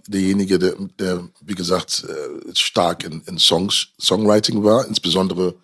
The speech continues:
Hooks halt, ne? Ähm, diese Hooks waren natürlich auch für meine Sachen auch entscheidend, ob Backstreet Boys, ob N sync, hat er viele Sachen gemacht.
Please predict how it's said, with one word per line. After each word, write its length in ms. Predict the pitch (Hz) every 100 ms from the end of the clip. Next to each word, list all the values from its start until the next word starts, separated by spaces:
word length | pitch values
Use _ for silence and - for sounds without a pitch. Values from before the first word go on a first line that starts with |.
| - - - -
Hooks 340 | 110 - -
halt, 260 | 107 113 -
ne? 160 | 104 - - - - - _ _
Ähm, 400 | 90 87 82 82 -
diese 200 | 101 85
Hooks 360 | 95 95 - 85
waren 300 | 95 95 90 90
natürlich 440 | - 90 85 - -
auch 240 | - -
für 140 | -
meine 260 | 87 95 98
Sachen 220 | 98 90
auch 160 | 87 85
entscheidend, 500 | 82 87 87 98 98
ob 140 | 90
Backstreet 340 | 87 - - 90
Boys, 300 | 90 82 87
ob 80 |
N 120 | 82 85
sync, 360 | - 90 82 - - - -
hat 80 |
er 60 | 95
viele 240 | - 104
Sachen 260 | 85 87 90
gemacht. 400 | 87 92 120 -